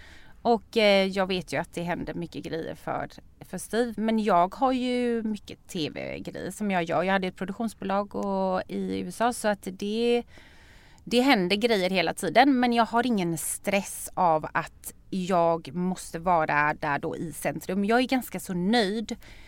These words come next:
Jag hoppas att min framtid kommer vara,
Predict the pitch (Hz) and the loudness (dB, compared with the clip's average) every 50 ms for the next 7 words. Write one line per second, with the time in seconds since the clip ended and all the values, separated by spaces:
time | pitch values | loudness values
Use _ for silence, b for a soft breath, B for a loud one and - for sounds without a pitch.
0 | b b b b b b b - - - 247 254 247 247 233 220 - - - - | b b b b b b b -14 -4 0 4 6 6 6 4 0 -6 -10 -10 -6
1 | 202 226 262 - - 226 - 277 - 254 240 233 202 - 214 208 196 170 - 185 | -4 -4 -2 0 0 0 0 0 0 2 0 0 0 0 0 0 0 0 -2 -4
2 | 165 - - - 185 175 180 175 175 185 180 170 160 156 151 151 156 156 160 | -4 -4 -2 -2 0 0 0 2 4 6 6 8 8 8 8 6 6 4 2